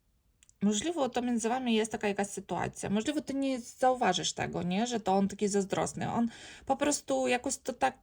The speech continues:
e, chowa się. On po prostu, e, zamyka się, mm,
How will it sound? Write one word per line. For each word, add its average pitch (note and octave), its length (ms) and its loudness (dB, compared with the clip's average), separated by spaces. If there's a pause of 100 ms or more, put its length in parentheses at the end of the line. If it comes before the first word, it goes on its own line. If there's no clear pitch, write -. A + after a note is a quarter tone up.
e, A3+ 360 2
chowa G#3+ 340 4
się. G3+ 120 0
On A3+ 80 0
po C#4 100 2
prostu, A#3+ 460 2 (100)
e, G3+ 680 4
zamyka A3+ 400 2
się, G3+ 300 0 (840)
mm, G#3 260 2